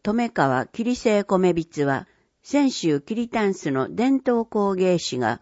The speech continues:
その製造技術や知識をフル活用し、現代のニーズに応えた一品です。良質な北米産の桐を使用した気密性の高さは、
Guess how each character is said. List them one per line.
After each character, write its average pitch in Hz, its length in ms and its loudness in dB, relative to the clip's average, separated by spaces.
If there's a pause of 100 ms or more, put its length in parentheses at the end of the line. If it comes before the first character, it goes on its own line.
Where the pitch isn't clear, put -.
そ 220 200 -4
の 226 220 0
製 277 300 4
造 247 240 4
技 220 180 -6
術 160 320 -4
や 131 240 0
知 - 140 -4
識 185 340 -2
を 127 140 2
フ 226 160 -2
ル 254 100 0
活 226 320 -6
用 104 220 -2
し、 - 260 -12 (520)
現 262 280 4
代 165 220 2
の 147 160 2
ニ 220 240 0
ー - 20 -10
ズ 151 100 -4
に 127 160 -2
応 170 200 -2
え 175 180 0
た 98 160 -4
一 120 140 -8 (100)
品 117 200 -6
で 98 120 -8
す。 - 240 -20 (680)
良 269 260 2
質 240 260 -6
な 220 200 -2
北 233 280 -4
米 233 220 4
産 214 300 -2
の 214 120 -2
桐 196 300 0
を 196 80 0
使 190 200 -2
用 180 200 2
し - 140 -12
た 151 180 -4
気 - 140 -8
密 240 300 -4
性 196 280 2
の 185 140 2
高 190 260 -4
さ 120 200 -4
は、 120 180 -4